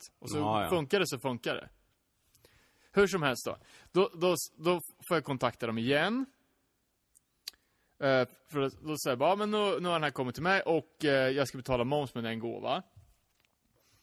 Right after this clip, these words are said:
Speaker 1: Eh, så bara, "Ja, men det finns inget sånt, eh, det finns inget sånt paket med det här numret." Bara, "Jo, det finns det, för ni har ju precis skickat hem ett brev till mig där det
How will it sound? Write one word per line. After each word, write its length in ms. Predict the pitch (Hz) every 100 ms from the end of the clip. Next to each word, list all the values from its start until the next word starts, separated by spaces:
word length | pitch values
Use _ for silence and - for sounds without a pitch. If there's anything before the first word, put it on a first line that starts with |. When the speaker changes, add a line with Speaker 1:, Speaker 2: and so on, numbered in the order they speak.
| _ - _ _ _ _ _
Speaker 1:
Eh, 220 | 131 110 113
så 120 | 123
bara, 180 | 127 151
"Ja, 60 |
men 120 | 180
det 80 | 175 -
finns 240 | 196 165
inget 200 | 135 123
sånt, 380 | 123 110 - -
eh, 240 | 113 107 104 -
det 120 | 131
finns 260 | - 180 -
inget 220 | 120 110
sånt 280 | 110 107 101 _ _ - _ _ -
paket 400 | 131 180 123 120
med 100 | 107
det 40 |
här 60 | 127
numret." 440 | 185 131 - - - - _ _ _ _ _
Bara, 140 | 113
"Jo, 440 | 143 147 165 208 -
det 140 | 196 202
finns 300 | 117 104 -
det, 80 | 120
för 140 | 139
ni 120 | 160
har 140 | 170 180
ju 60 |
precis 440 | - 196 - 269 -
skickat 380 | - 190 - 160
hem 420 | 202 175 107 113 120 _
ett 160 | 139 135
brev 460 | 147 226 151 107
till 140 | - 143
mig 400 | 196 107 113 117
där 140 | 135
det 100 | 151